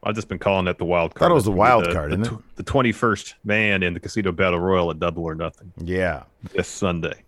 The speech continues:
Speaker 2: So, uh, so yeah, I mean, it, it, you know, the, the, he wants to do that stuff,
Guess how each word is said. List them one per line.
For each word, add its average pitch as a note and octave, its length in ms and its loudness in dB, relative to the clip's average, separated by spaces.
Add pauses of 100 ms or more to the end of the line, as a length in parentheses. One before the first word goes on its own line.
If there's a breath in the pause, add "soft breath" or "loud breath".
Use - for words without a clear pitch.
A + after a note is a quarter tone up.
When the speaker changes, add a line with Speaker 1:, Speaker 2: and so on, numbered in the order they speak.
Speaker 2:
So, C#3+ 500 6
uh, C3+ 380 8
so G3+ 220 2
yeah, A3+ 340 4 (160)
I C#3+ 80 0
mean, D3 260 0
it, C#3+ 300 -2
it, C#3 200 -12
you C3+ 60 -4
know, G2 300 -2
the, A2+ 100 -8
the, G#2+ 260 -8
he G#2+ 120 -2
wants A#2+ 300 0
to A#2+ 60 -8
do B2 160 0
that C3 220 2
stuff, C3+ 500 0